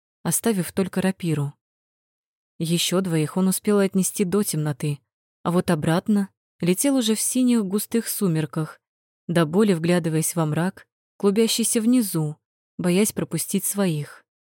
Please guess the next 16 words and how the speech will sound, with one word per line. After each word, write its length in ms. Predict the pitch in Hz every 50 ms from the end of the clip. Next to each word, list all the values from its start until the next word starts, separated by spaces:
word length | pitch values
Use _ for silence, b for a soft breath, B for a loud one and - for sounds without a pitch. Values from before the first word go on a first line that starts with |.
| _ _ _ _ _ _ _ _ _ _ _ _ _ -
Базил 320 | 180 180 175 185 185 185
сообразил, 580 | - - 190 175 165 - 175 170 160 214 233 233
что 160 | - - 175
потерять 480 | - - 160 - - 175 175 170 - 175
их 80 | 165
в 80 | - -
темноте 480 | - - 175 170 170 170 - - 214
проще 360 | 202 - 196 190 185 - - -
простого, 600 | - 214 220 - - - 208 196 175 175 180 - _ _ _ _ _ _ _ -
и 80 | 277
поджег 420 | - 277 262 208 202 214 247 240 247
огнивом 520 | 220 185 180 180 202 226 220 226 214 196
одну 280 | 180 170 170 190 214 220
из 100 | 214 190
уцелевших 580 | 190 - - 208 185 196 190 185 - - 214 -
тряпок, 480 | - 254 240 190 156 - 151 - -